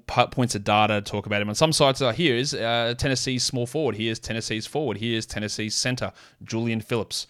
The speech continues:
who is nineteen years of age, like, six seven, six seven, six eight, probably a second round pick.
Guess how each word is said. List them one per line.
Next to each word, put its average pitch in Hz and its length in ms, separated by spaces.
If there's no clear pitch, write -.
who 113 180
is 104 260
nineteen 113 540
years 104 220
of 98 80
age, 98 180
like, 101 120
six - 220
seven, 113 480
six - 200
seven, 127 200
six 120 300
eight, 107 280
probably 147 180
a - 20
second 123 340
round 110 280
pick. 110 340